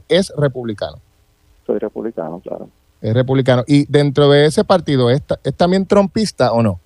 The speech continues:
Speaker 2: No, no.
Speaker 1: ¿No? U-, ¿usted
Speaker 2: No.
Speaker 1: cree que Trump fue un buen presidente de Estados Unidos?
Speaker 2: Eh, yo, mis opiniones sobre eso, eh, me la, me la, me la quisiera reservar,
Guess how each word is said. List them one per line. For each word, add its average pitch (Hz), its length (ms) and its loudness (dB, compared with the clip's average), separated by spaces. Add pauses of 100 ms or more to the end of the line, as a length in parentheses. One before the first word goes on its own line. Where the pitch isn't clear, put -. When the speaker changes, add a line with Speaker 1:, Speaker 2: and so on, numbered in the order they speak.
(920)
Speaker 2:
No, 110 220 -4 (140)
no. 90 140 -18 (680)
Speaker 1:
¿No? 143 300 2 (440)
U-, 139 180 -2
¿usted 143 200 2
Speaker 2:
No. - 40 0
Speaker 1:
cree 170 140 2
que 185 140 0
Trump 170 280 -2
fue 180 100 0
un 170 180 -4
buen 165 440 -2
presidente 151 520 -4
de 104 60 -4
Estados 120 300 -6
Unidos? 107 440 -20 (920)
Speaker 2:
Eh, 139 480 -2
yo, 151 260 -4
mis 214 140 -6
opiniones 185 440 -6
sobre 185 360 -4
eso, 170 420 -6
eh, 139 40 -6
me 143 120 -8
la, 143 120 -6
me 151 120 -8
la, 143 120 -6
me 139 80 -16
la 147 140 -6
quisiera 180 320 -6
reservar, 190 380 -8